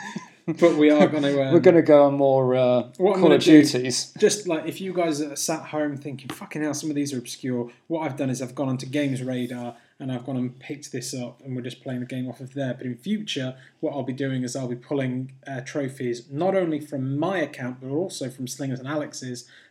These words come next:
Speaker 1: and I shall be quizzing them, because then there'll be trophies that these guys have earned and should be able to recognise them.
Speaker 2: Probably not, but continue.
Speaker 1: Yeah.
Speaker 2: Tell you what, you're gonna be s-,
Speaker 1: Not a
Speaker 2: fucking struggling with mine.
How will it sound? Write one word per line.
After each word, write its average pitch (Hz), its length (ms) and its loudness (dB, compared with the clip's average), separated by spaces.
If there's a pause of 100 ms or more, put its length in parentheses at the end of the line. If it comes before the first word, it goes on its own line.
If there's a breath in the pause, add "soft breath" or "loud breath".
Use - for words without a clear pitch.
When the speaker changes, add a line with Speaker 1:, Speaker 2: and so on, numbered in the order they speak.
Speaker 1:
and 135 100 -8
I 131 80 -4
shall 131 200 -6
be 127 100 -8
quizzing 123 400 -6
them, 123 340 -4 (240 soft breath)
because 123 240 -12
then 175 200 0
there'll 135 140 -4
be 120 80 -8
trophies 120 440 -10
that 123 100 -14
these 123 160 -10
guys 120 200 -8
have 120 100 -10
earned 127 300 -4
and - 180 -20
should 202 320 -6
be 120 120 -6
able 120 140 -12
to - 80 -12
recognise 123 580 -10
them. 117 200 -14 (200)
Speaker 2:
Probably 170 240 0
not, 139 460 4
but - 200 -2
continue. 107 480 -8 (140)
Speaker 1:
Yeah. 113 160 -14
Speaker 2:
Tell 135 120 -4
you 127 140 2
what, 113 140 4
you're 113 80 0
gonna 131 100 -2
be 107 80 -2
s-, - 240 -10
Speaker 1:
Not 139 200 2
a - 40 -2
Speaker 2:
fucking 117 180 -4
struggling 120 340 -2
with 110 100 -4
mine. 110 320 -2